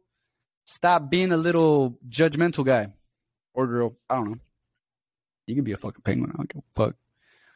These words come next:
You could be a panda, bro. I'ma still treat you, like, with the respect that any panda deserves. You know what I mean? Feel me?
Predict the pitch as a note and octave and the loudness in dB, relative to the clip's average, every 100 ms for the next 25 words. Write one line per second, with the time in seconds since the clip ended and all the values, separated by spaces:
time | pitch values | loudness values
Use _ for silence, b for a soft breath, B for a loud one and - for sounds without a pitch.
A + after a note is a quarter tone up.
0 | b C#3 D3+ C3+ A#2 - - D#3+ E3+ C#3 | b -4 -2 0 -2 -4 -2 0 2 0
1 | A#2 B2 D3 D3 C#3+ D#3+ D3 - D#3 - | 2 2 4 4 2 0 -4 -2 -4 -2
2 | F#3 D#3+ - F#3 F3+ - B B B C#3 | -6 -4 -4 -4 -6 -10 B B B 0
3 | C#3+ C#3 C3+ C#3+ D3 C3 - - E3 D#3+ | 0 0 0 0 2 0 -2 0 0 0
4 | _ C3 C3 C3+ - D3+ D#3 C#3 - D3 | _ -4 0 2 4 4 4 0 0 2
5 | C#3 A#2+ A#2 A#2 A2+ G2 - - _ _ | 2 2 -2 -2 -2 -4 -10 -20 _ _
6 | _ - B2+ C#3 C3+ D#3+ F#3+ G3 _ _ | _ -6 0 2 4 2 2 -4 _ _
7 | _ _ _ _ _ _ _ _ _ - | _ _ _ _ _ _ _ _ _ -8
8 | A#2+ C3+ | -4 -4